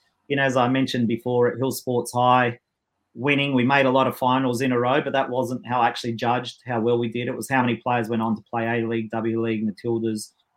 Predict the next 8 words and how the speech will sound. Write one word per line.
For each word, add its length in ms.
Socceroos, 680
and 160
how 140
suc-, 180
did 220
we 180
add 380
enough 260